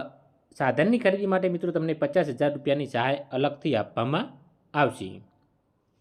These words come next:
જો મિત્રો તમારે આ યોજનાનો લાભ લેવો હોય તો તમારે કોઈ પણ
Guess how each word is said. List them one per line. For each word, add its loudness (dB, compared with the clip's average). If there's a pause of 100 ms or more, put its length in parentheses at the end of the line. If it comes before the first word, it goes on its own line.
(760)
જો 6
મિત્રો 2
તમારે 4
આ 0
યોજનાનો 4
લાભ 4
લેવો 4
હોય 4 (280)
તો 2
તમારે 2
કોઈ 2
પણ -2